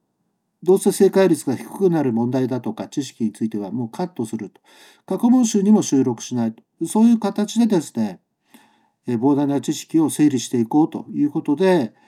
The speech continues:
えー、テキストも作成してますし、過去問集も作成していますし、えー、講義の方もですね、行うということにしてます。で、その辺が書いてあるんですが、二つ目のくくりです。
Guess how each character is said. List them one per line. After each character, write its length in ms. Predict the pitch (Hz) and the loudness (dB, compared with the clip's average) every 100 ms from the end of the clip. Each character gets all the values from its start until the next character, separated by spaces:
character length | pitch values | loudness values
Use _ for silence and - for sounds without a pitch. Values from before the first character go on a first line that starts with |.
| _ _ | _ _
え 180 | 113 101 | -8 -8
ー、 180 | 98 - | -8 -12
テ 80 | 135 | -10
キ 120 | 123 | -8
ス 100 | - | -6
ト 80 | 110 | -6
も 100 | 101 | -6
作 220 | - 113 | -8 -6
成 160 | - 135 | -2 -2
し 60 | |
て 100 | - | -2
ま 140 | 139 131 | -4 -4
す 80 | |
し、 260 | - 185 156 | -2 -2 -2
過 140 | - 127 | -4 -4
去 100 | 131 | -2
問 140 | 135 | -2
集 160 | 123 110 | -2 -6
も 120 | 101 | -6
作 200 | - 107 | -6 -8
成 180 | - 120 | -6 -6
し 80 | |
て 80 | 139 | -2
い 40 | 127 | -4
ま 120 | 135 | -4
す 80 | - | -6
し、 280 | 202 165 - _ _ _ - | -4 -4 -6 _ _ _ -6
え 160 | 113 104 | -4 -4
ー、 40 | - | 0
講 220 | 180 165 | 2 4
義 80 | 123 | 2
の 100 | 117 | 0
方 140 | 165 | 0
も 80 | 160 | -2
で 100 | 107 | -4
す 140 | - | -6
ね、 220 | 95 95 _ _ _ _ _ - | -12 -14 _ _ _ _ _ -6
行 160 | 127 | -2
う 220 | 131 123 | 0 -2
と 80 | 113 - | -6 -6
い 100 | 127 | -4
う 60 | 117 | -2
こ 100 | 113 | -4
と 100 | 120 | -2
に 140 | 165 | -4
し 60 | - | -4
て 100 | - | -12
ま 120 | - | -14
す。 180 | - _ _ _ _ _ _ _ _ _ _ _ _ _ _ _ _ _ - - _ - | -20 _ _ _ _ _ _ _ _ _ _ _ _ _ _ _ _ _ -20 -20 _ 0
で、 160 | 185 | 0
そ 120 | 180 | 4
の 80 | 214 | 6
辺 180 | 220 226 | 6 6
が 60 | 196 | 2
書 220 | - 214 | 2 2
い 80 | 220 | 4
て 100 | 165 | 2
あ 60 | |
る 80 | 139 | 0
ん 20 | |
で 80 | 127 | -2
す 120 | 117 | -2
が、 320 | 131 135 117 - _ _ _ _ | 0 2 0 -6 _ _ _ _
二 220 | - 196 | -4 -2
つ 140 | - | 0
目 120 | 208 | 0
の 160 | 185 135 | 2 0
く 160 | - - | -4 -4
く 100 | 117 | -2
り 100 | 117 | 0
で 140 | 117 | -2
す。 160 | 113 | -4